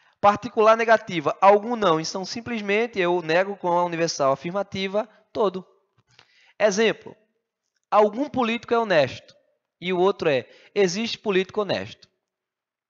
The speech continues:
<laughs> A proposição dada é uma particular afirmativa. E sua negação será uma universal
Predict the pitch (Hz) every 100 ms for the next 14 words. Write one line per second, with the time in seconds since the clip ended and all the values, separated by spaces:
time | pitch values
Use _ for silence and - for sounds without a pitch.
0 | _ _ 117 - 143 - - - - -
1 | - - _ 160 196 214 208 226 214 196
2 | 226 180 143 180 220 160 101 - _ _
3 | 185 202 196 196 - - 214 190 190 -
4 | 208 254 - 196 185 185 _ _ _ _
5 | _ _ _ _ _ 208 196 - - 269
6 | 269 262 254 - 165 165 175 165 180 196
7 | - 196 170 175 175 170 175 165 156 151
8 | 170